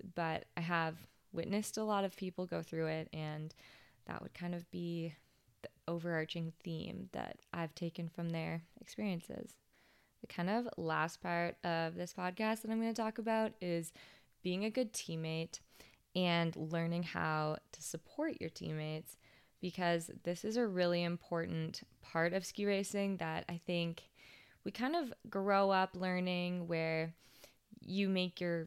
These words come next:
best friends at ski racing and you kind of have this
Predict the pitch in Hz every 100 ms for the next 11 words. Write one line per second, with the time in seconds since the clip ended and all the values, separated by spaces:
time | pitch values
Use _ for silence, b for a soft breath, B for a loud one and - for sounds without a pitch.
0 | - 160 - - 160 165 160 156 - 160
1 | 160 160 - 160 160 156 156 160 170 165
2 | 160 156 - 180 180 175 180 165 - -